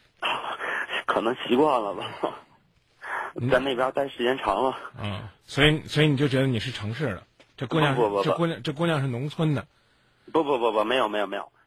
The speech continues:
Speaker 1: 从来没有这个概念。
Speaker 2: 那你刚才问我那问题是什么意思呢？
Speaker 1: 因为来说，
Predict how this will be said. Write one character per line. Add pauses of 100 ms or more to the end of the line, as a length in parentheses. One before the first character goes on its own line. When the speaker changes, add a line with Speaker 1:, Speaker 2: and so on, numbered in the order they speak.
Speaker 1:
从
来
没
有
这
个
概
念。 (140)
Speaker 2:
那
你
刚
才
问
我
那
问
题
是
什
么
意
思
呢？ (520)
Speaker 1:
因
为
来
说，